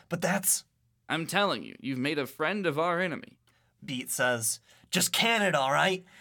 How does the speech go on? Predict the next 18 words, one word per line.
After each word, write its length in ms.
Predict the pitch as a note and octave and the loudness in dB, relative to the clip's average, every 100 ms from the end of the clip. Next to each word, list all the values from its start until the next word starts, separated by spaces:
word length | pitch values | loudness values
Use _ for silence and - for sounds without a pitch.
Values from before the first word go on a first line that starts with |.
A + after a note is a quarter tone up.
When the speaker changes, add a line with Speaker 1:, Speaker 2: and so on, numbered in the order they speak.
| - - | -20 -18
Speaker 1:
Your 240 | D3 E3+ F3 | -2 0 2
inverse 420 | A#3+ G#3+ A3 G#3 | 2 4 2 2
psychiatry 880 | - G3 F#3+ - A#3+ A3 F#3+ G3+ G3+ | 4 2 4 4 4 4 2 0 2
ain't 200 | A3+ G3 | 2 4
gonna 200 | F#3+ F#3 | 2 4
work. 420 | G3+ G3 C#3 - - - - | 4 2 0 -8 -14 -18 -6
Let's 220 | F3+ F#3 - | -2 0 2
go, 300 | A#3 F#3 D#3+ | 4 4 2
Dream 340 | C3+ E3 D#3 | 0 0 2
Eaters." 360 | D#3 D#3 D3+ - | 2 2 0 0
That 180 | A#2 - | -2 0
joke 300 | D#3 C#3 B2 | 0 0 0
is 100 | - | 2
so 400 | - F3 D#3 C#3 | 4 6 4 2
funny. 520 | - C#3+ C#3 C#3+ - | 0 2 2 -4 -8
Speaker 2:
It's 220 | - C#3 | -8 -6
really 380 | C3 D3 D3+ C3 | -2 0 2 0
good. 420 | A#2+ C3 B2+ A#2 | 2 2 0 -2